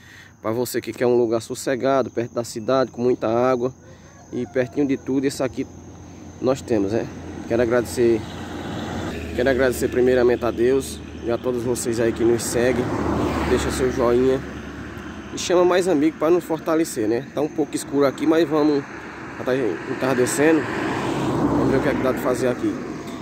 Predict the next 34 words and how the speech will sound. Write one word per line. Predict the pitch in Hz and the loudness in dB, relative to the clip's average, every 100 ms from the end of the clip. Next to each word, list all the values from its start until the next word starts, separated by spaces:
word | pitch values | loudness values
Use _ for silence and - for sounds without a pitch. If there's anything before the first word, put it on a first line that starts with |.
| - | -8
Quero | - 131 | -2 2
agradecer | 131 131 - | 2 2 2
a | 135 | 0
todos | 156 160 | 2 2
vocês, | 170 165 123 | 0 0 -2
meus | 107 101 | -2 -2
amigos. | 110 104 92 | 0 -2 -2
Vamos | 127 | -4
começar | 127 131 - | -2 -4 -4
por | 120 120 | -4 -2
aqui. | 110 120 139 170 - - - | -2 0 -2 -2 -12 -16 -2
Esse | 131 180 | 0 2
aqui | 165 175 | 0 4
eu | 170 | 2
tanto | 202 202 156 | 2 -2 0
vento | 160 165 | 2 2
nem | 185 196 | 2 0
troco. | - 110 - | 0 -2 -2
Se | |
você | 127 135 143 | -4 -4 -2
tem | 156 | 0
uma | 143 | 0
caminhoneta | 151 147 135 135 123 | 2 4 4 4 2
boa | 110 117 147 135 117 - | 0 4 4 2 -2 -10
e | |
deseja | 113 123 120 120 | -2 0 0 0
morar | 123 123 123 | 2 2 2
perto | - 127 | 0 -4
da | 120 | -4
cidade, | 117 123 104 135 123 | -8 -4 0 2 2
aqui | - | 0
dá | 131 156 | 0 0
seis | - 185 | 0 -2
quilômetros | - 156 135 170 | 0 2 4 4